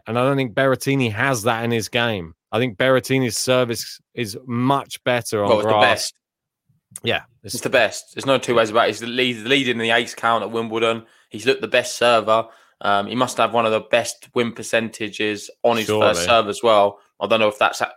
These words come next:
Speaker 2: completely true, but I'm assuming it is. Um, so prediction time. I'm going for something that could shock a lot of people. It's not the Berrettini loss. I think Berrettini is gonna advance,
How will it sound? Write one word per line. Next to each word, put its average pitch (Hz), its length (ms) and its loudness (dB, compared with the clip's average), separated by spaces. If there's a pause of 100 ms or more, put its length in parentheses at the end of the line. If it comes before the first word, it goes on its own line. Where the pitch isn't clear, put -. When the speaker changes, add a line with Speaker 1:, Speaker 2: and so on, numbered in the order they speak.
(120)
Speaker 2:
completely 101 360 -8
true, 120 280 2
but 92 180 0
I'm 98 100 -2
assuming 107 420 -4
it 98 60 -4
is. 110 240 0 (520)
Um, 107 260 2
so 113 140 0
prediction 127 480 2
time. 120 400 2 (400)
I'm 120 100 2
going 127 160 2
for 113 60 -8
something 120 240 -4
that 107 60 -14
could 120 100 -8
shock - 260 -4
a 117 40 -8
lot 117 120 -2
of - 80 -12
people. 113 540 -2 (240)
It's - 100 -10
not 147 120 2
the 120 60 -8
Berrettini 120 540 2
loss. 131 300 4
I 110 40 -16
think 123 180 -6
Berrettini 117 380 0
is 101 60 -14
gonna 113 200 -2
advance, 117 540 2